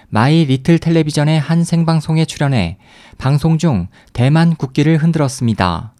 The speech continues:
이 장면은 본 방송에서 편집됐지만 이미지가 인터넷에 공개되면서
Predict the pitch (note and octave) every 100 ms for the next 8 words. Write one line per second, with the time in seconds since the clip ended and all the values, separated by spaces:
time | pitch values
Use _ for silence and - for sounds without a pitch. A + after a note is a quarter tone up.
0 | _ _ _ - _ - E3 E3+ D#3 D#3+
1 | E3 E3+ F2+ F2+ _ - D3+ E3+ E3+ C#3+
2 | D3 D#3 D3+ E3+ E3+ F3 E3+ F3 D3+ -
3 | B2 F2+ E2+ - - - B2+ D3+ D#3 D#3+
4 | F3 E3+ - C3 D#3+ D3+ E3 D#3 C3+ C#3+
5 | C#3 C3 B2+ C3+ F#2